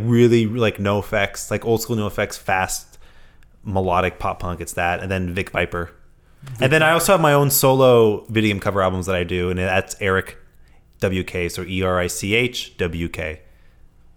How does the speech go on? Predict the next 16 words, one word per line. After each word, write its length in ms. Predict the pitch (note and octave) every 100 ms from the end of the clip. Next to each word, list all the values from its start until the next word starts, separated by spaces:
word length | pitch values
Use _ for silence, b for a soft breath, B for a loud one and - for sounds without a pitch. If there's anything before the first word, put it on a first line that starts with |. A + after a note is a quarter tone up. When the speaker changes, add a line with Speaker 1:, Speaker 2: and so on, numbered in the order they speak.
| _ - - -
Speaker 1:
If 80 | A2+
you 80 |
like. 180 | F2+ F2
Speaker 2:
Is 120 | B2 G#2+
that 160 | A#2+
how 100 | C3+
your 140 | D#3 C3+
name 180 | A2 E3+
is 60 |
spelled? 300 | - A#3 A#3 - - -
Speaker 1:
E-, 220 | - A2
E 40 | G2+
R 100 | F#2+
I 80 |
C 220 | F#2+ F#2+ F2+
H. 320 | F#2+ -